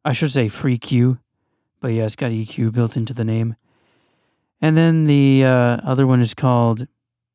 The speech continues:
something that I cannot remember. It's three letters and then E Q. But it was made by Tokyo Dawn Labs, so just look up Tokyo Dawn Labs E Q.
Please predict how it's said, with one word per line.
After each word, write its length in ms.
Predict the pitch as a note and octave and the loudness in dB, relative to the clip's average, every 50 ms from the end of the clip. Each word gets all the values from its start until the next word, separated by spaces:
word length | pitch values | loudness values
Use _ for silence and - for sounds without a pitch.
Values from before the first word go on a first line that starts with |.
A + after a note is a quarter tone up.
| _ _ _ _ _ _ _ _ _ _ _ - _ _ _ _ _ _ _ _ _ _ | _ _ _ _ _ _ _ _ _ _ _ -20 _ _ _ _ _ _ _ _ _ _
something 500 | - - - - C#3+ C#3 C3 D3 C#3 C3+ | -16 -10 -4 -2 -2 0 0 0 2 2
that 140 | B2+ B2 A#2 | 2 2 2
I 100 | A#2 A2+ | 0 -2
cannot 320 | A2+ - C3+ B2+ B2 B2+ B2+ | -2 -2 -2 0 0 -2 -2
remember. 640 | B2 A#2+ A#2 A#2+ A#2+ A#2+ A#2 A#2+ A#2 A#2 A2+ - _ _ _ _ _ _ _ _ _ _ _ _ _ - | -2 -2 -2 0 0 0 2 2 2 2 0 -2 _ _ _ _ _ _ _ _ _ _ _ _ _ 0
It's 220 | C#3+ C3 B2 - | 0 0 0 0
three 240 | - - E3 E3 D#3+ | -2 -2 0 0 2
letters 440 | C#3 C#3 C#3 C3+ C3+ C3+ C3+ A#2+ B2 | 2 2 2 4 4 2 2 2 0
and 140 | A#2+ A2+ A#2 | 0 0 0
then 360 | A#2 A2+ A2+ A2 A2 A2+ B2 _ _ _ _ _ _ _ - | 0 0 -2 -2 -4 -6 -8 _ _ _ _ _ _ _ -10
E 160 | - C3 B2 | -8 -8 -6
Q. 400 | A#2 - - B2 A#2 A#2 A2+ A2 _ _ _ _ _ _ _ _ _ _ _ _ _ _ _ _ _ _ _ _ _ _ - | -6 -6 -4 -2 0 0 -2 -4 _ _ _ _ _ _ _ _ _ _ _ _ _ _ _ _ _ _ _ _ _ _ 0
But 140 | C3+ B2+ | 0 2
it 60 | C3+ C#3 | 4 4
was 160 | C3+ B2 A#2+ | 2 2 2
made 220 | C3+ C3+ C3+ B2 | 2 2 2 2
by 280 | B2 C3 B2+ A#2+ A#2 A2+ - | 2 0 2 2 2 0 -2
Tokyo 400 | - - C3 A#2+ - - A#2+ A#2 | -2 -2 -2 0 0 0 0 2
Dawn 640 | A2+ A#2+ A2+ A2+ A#2 A#2 A2+ A#2 A2+ A#2 - A3 - | 2 2 2 2 2 2 0 0 -2 -4 -6 -8 -8
Labs, 400 | - B2+ A#2 A#2 A#2 A#2 A2+ A#2 | -4 -2 0 0 0 0 0 -2
so 220 | - - - B2+ A#2 | -4 -4 -2 -2 -2
just 260 | A2+ C#3 - - - | -2 -4 -6 -4 -6
look 160 | C3+ A#2 - | -6 -4 -4
up 120 | A#2+ A2+ | -6 -8
Tokyo 420 | - - C3+ A#2 - - C3+ A#2 A2+ | -8 -10 -10 -10 -8 -6 -6 -6 -4
Dawn 500 | A2 A#2 A2 A2 A2 A2 A#2 A#2+ - - _ _ - G#3 - | -2 -2 -2 -2 -2 -2 -4 -6 -10 -14 _ _ -14 -12 -8
Labs 440 | - B2 A#2 A2+ A2+ A2 A2+ - - - | -6 -6 -4 -4 -4 -6 -6 -10 -10 -10
E 160 | - C#3+ B2 A#2 | -8 -8 -8 -8
Q. 420 | - - - C3 B2+ C3+ C#3+ C#3 | -10 -6 -2 0 2 2 0 0